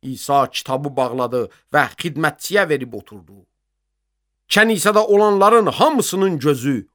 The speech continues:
ona dikilmişdi və onlara deməyə başladı, "Eşitdiyiniz bu yazı bu gün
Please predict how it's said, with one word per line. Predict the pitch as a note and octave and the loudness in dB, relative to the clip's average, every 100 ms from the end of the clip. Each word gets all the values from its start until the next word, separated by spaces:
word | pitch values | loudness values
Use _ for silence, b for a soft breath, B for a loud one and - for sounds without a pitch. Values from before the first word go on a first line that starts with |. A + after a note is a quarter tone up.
| - | -4
ona | D#3 F#3 G#3+ | 2 2 2
dikilmişdi | F#3 - D3 G2+ - - _ _ _ _ _ _ _ _ _ _ - | 0 -6 -8 -8 -12 -14 _ _ _ _ _ _ _ _ _ _ -4
və | D3+ | -4
onlara | D#3 C#3+ B2+ A#2 A#2+ A2+ - _ | -2 -2 0 0 0 -2 -6 _
deməyə | C#3+ C3 A#2 D#3+ | -4 -2 0 2
başladı, | D3+ - F2+ E2+ _ _ _ _ _ _ _ _ _ _ _ _ _ - | 0 -2 -14 -20 _ _ _ _ _ _ _ _ _ _ _ _ _ 0
"Eşitdiyiniz | G#3+ - G#3 - - G#3 G#3+ B3 G#3 B2+ F3 | 2 2 0 -4 0 2 4 4 2 0 4
bu | D#4 | 6
yazı | A#3 D#3 C3+ F3 D3 D3+ | 6 4 2 2 2 0
bu | F#4+ A3+ | -2 0
gün | G3+ C#3 | 0 -2